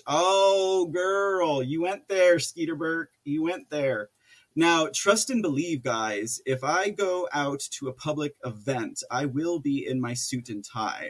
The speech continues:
okay? Um, for example, with the whole Dallas thing, I, I, I had been accepted in as a, uh, press member, right? Um, guys, I was in frickin' Washington, D C on January sixth in, like, what,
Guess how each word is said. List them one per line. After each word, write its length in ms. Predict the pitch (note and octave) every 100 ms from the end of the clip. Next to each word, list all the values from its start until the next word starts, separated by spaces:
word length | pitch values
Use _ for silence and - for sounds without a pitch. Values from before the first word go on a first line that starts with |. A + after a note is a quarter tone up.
| -
okay? 500 | B2 B2+ C#3 B2+ B2+ - - - -
Um, 400 | G#3 C#3 C3 B2+ - C3+
for 160 | F3 E3
example, 640 | C3+ E3 D#3 - C3 A#2+
with 100 | B2+
the 60 |
whole 220 | B2+ F#3 D3
Dallas 500 | B2 C#3 C#3 - -
thing, 300 | G2 F2 - B2+
I, 260 | C3 C#3 -
I, 240 | C3+ C3+ -
I 120 | C3
had 200 | D3+ D3
been 140 | C3+ C#3+
accepted 520 | C3+ - E3+ - -
in 280 | - C#3 C#3+
as 440 | B2+ B2+ B2+ A#2+ - A#2
a, 240 | A#2 A2+
uh, 160 | A2+ G#2+
press 340 | - E3 D3+ -
member, 380 | G#2+ - - - _
right? 340 | B2+ C3+ C3+ - _ - - _
Um, 600 | C3+ C3+ B2+ B2 A#2+ A2 _ _ _ _ - - - A3+
guys, 380 | G#3+ F#3 F#3 -
I 180 | D3 F#3
was 300 | B3 D4+ B3
in 120 | C4+
frickin' 440 | A3 B3+ A#3 A#3 G3
Washington, 560 | F#3 G#3 A#3 G#3+ A3
D 120 | G#3 F#3
C 220 | F#3 F3
on 140 | D#3+
January 500 | C#3 E3+ F3+ G3 F#3+
sixth 460 | - - E3+ - -
in, 200 | C#3+ D3
like, 280 | C#3+ C#3 C3
what, 340 | E3 D#3 -